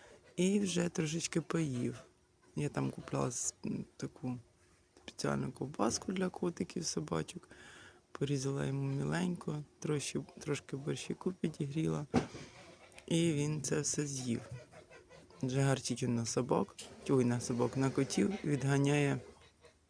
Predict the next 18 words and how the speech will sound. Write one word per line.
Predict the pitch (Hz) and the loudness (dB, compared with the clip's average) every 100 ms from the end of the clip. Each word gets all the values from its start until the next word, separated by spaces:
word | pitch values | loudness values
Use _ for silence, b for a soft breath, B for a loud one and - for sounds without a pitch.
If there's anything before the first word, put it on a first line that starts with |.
| - - _ _ - 135 | -20 -20 _ _ -6 -4
від | 120 | -2
своєї | - 135 135 139 | -2 2 2 0
тарілочки. | - 123 120 - - - - | 0 -2 0 -2 -6 -12 -4
То | 143 | -2
я | 143 | 0
так | 143 127 | -2 -2
думаю, | 139 143 139 | 0 0 0
що | - 131 | -2 0
він | 139 | 0
вже | 127 135 | 2 0
йде | 120 131 - B B B B _ | 2 -2 -4 B B B B _
на | 135 135 | -6 -4
поправочку. | 135 - 120 117 113 - - 120 107 - | -4 0 0 0 -4 -10 -8 -8 -8 -6
Ну, | 165 143 | 0 2
не | 135 | 2
їв | 131 139 | 4 2
він | 123 127 123 | 2 0 0
нас | 120 - | -2 -6